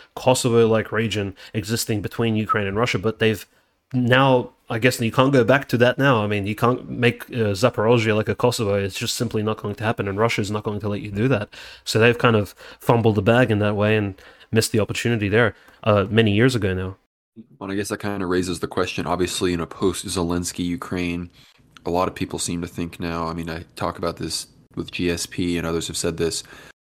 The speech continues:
Speaker 2: while it does seem unlikely that Lvov and some of the Polish regions of, you know, Galicia and Western Ukraine will ever really be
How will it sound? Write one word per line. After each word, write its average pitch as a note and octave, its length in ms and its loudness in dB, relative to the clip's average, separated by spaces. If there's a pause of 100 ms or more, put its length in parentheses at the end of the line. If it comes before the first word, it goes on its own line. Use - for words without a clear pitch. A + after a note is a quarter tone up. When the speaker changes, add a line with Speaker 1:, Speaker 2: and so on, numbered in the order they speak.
(220)
Speaker 2:
while F#2+ 140 0
it F#2 80 -2
does A#2 160 2
seem A#2 180 2
unlikely F2+ 640 -2
that D#2+ 320 -6
Lvov E2 580 -2
and E2 140 -8
some F2 180 -6
of E2 60 -6
the E2 80 -6
Polish F2+ 540 -2
regions E2 500 -8
of, E2 320 -8
you - 100 -10
know, D#2 180 -10 (360)
Galicia E2+ 640 -4
and E2 200 -10
Western E2 300 -10
Ukraine E2+ 540 -6
will E2 180 -4
ever E2 180 -4
really E2+ 300 -4
be D#2+ 360 -8